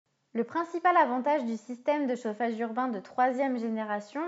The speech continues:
par rapport au système de deuxième génération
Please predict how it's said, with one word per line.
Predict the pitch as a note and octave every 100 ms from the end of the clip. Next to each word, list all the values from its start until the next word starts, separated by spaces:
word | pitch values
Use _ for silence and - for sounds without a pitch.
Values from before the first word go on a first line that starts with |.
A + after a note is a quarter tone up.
| F4
par | C4+
rapport | A3 A3+ C#4 B3+
au | A#3+
système | A#3+ A#3 B3+ B3 G#3+
de | F#3
deuxième | F#3 A3+ A#3 B3 A#3
génération | A3 G#3 F#3+ F#3+ - D4+